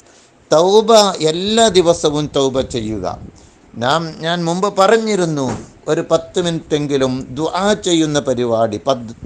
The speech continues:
ഒരു പതിവ്. ദിവസവും അള്ളാഹുവിനോട് നമ്മുടെ ദുന്യാവിൻ്റെ കാര്യങ്ങളും ആഖിറത്തിൻ്റെ കാര്യങ്ങളും ഖബറിൻ്റെ കാര്യവും പരലോകത്തിൻ്റെ കാര്യവും നമ്മുടെ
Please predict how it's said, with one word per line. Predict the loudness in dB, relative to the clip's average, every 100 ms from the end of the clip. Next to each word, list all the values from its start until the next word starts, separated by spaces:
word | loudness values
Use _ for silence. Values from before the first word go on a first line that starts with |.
| -4
ഒരു | -2 0 0
പതിവ്. | 0 0 -2 -4 -8 -14 -16 -20 -16 2
ദിവസവും | 4 4 4 2 2 0 -4
അള്ളാഹുവിനോട് | -4 0 4 6 6 4 4 2 2
നമ്മുടെ | 0 0 0 2
ദുന്യാവിൻ്റെ | 0 -2 -4 -2 0 0 2 0
കാര്യങ്ങളും | 2 2 2 0 -2 -2 -2 -4 -8 -16 -20 -20 -4
ആഖിറത്തിൻ്റെ | 0 2 2 4 4 2 0 0 2
കാര്യങ്ങളും | 2 4 4 2 2 0 -4 -2 -2
ഖബറിൻ്റെ | 0 0 0 0 0 0
കാര്യവും | 0 2 0 -2 -4
പരലോകത്തിൻ്റെ | -2 0 2 2 -2 -4 -4 -2 -2
കാര്യവും | 0 0 0 0 -2 -6 -12 -18 -20 -12
നമ്മുടെ | -6 -2 2 4 4 2